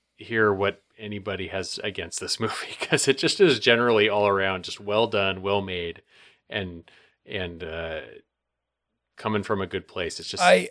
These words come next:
Speaker 2: I
Speaker 1: it's,
Speaker 2: adore
Speaker 1: it's
Speaker 2: this
Speaker 1: easy to see
Speaker 2: movie.
Speaker 1: why it, yeah, it's easy to see why it won Best Picture. It's, it's kind of a s-, I noticed,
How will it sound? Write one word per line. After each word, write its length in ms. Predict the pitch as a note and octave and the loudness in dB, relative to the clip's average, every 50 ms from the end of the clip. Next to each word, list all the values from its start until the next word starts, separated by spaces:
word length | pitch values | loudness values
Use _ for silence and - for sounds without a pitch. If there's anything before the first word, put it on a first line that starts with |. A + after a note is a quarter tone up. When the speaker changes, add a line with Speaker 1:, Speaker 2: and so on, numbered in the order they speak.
| - | 0
Speaker 2:
I 140 | - E3+ F3 | 4 6 6
Speaker 1:
it's, 200 | F3+ F3+ E3 D3 | 6 6 4 2
Speaker 2:
adore 280 | C3 C#3 D#3+ D#3+ D#3+ D#3+ | 4 8 12 12 12 12
Speaker 1:
it's 80 | D#3 F3 | 12 12
Speaker 2:
this 140 | E3+ C#3 | 10 8
Speaker 1:
easy 60 | C3+ B2+ | 8 8
to 80 | B2 C3+ | 6 4
see 180 | D3+ C#3 A#2+ | 4 4 4
Speaker 2:
movie. 80 | A2+ A2 | 6 8
Speaker 1:
why 140 | G#2 G2+ G2 | 8 8 8
it, 280 | G2 F#2+ G2 - - _ _ | 8 6 4 2 -2 _ _
yeah, 200 | C3 B2 A2 G#2+ | -4 -2 0 0
it's 120 | G#2 - | 0 0
easy 220 | E3 F#3 F3+ F3 D#3 | 0 2 4 6 4
to 80 | C3+ | 4
see 160 | - - C3+ B2 | 4 4 4 6
why 200 | A#2 A2+ G#2+ G2+ | 8 8 8 8
it 80 | G2+ | 6
won 200 | G2 G2+ G#2 G2+ G2 | 4 2 2 2 2
Best 220 | G2+ F#2+ - - | 0 -2 -2 -4
Picture. 380 | - - F#2+ - - G#2+ G#2 G2+ | -6 -10 -10 -4 0 2 4 4
It's, 240 | F#2+ - - - - | 2 0 -4 -10 -10
it's 240 | - G#2+ - - | -10 -10 -12 -10
kind 200 | - - A2+ G#2+ | -2 0 2 2
of 100 | G#2+ G2+ | 4 2
a 40 | G2 | 0
s-, 240 | F#2+ - - - - _ _ _ _ _ _ _ _ _ _ _ _ _ _ _ _ _ _ | -2 -2 -4 -6 -8 _ _ _ _ _ _ _ _ _ _ _ _ _ _ _ _ _ _
I 100 | - A#2 | -10 -2
noticed, 540 | A2 A2+ A#2+ A#2+ A#2 G#2+ - - - - | 4 6 6 6 6 4 2 0 -4 -6